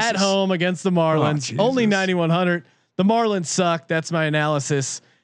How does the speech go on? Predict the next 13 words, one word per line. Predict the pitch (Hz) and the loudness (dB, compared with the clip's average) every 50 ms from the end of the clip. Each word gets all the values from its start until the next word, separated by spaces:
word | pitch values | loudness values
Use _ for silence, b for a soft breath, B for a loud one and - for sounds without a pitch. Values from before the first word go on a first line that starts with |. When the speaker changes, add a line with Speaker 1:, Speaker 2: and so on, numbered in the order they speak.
| b b - | b b -2
Speaker 2:
And, | 156 151 156 160 | 0 0 2 2
uh, | 156 156 151 139 | 2 2 0 0
Nola, | 139 151 180 247 311 277 160 113 92 85 - - - | 0 0 0 0 0 0 -2 -2 -4 -6 -8 -10 -8
eighteen | - 147 175 196 - - 226 220 208 | -4 -2 -2 -2 -2 -2 0 0 0
point | 160 - 196 185 175 147 | 2 0 0 -2 -2 -2
four | - 175 175 170 165 | -2 0 0 0 0
fantasy | 135 - 170 160 156 147 - 151 | 0 -2 -2 -2 -2 -4 -6 -4
points | 135 - 160 156 143 - | -2 0 0 0 -2 -2
per | - 143 | -2 -2
game. | 135 151 165 160 156 151 | 0 0 0 2 0 0
That | 147 151 165 - | 0 0 -2 -2
sounds | - 165 160 156 156 139 131 | -2 -2 0 0 0 -2 -2
good, | 131 139 135 135 127 123 | 0 0 0 0 0 -2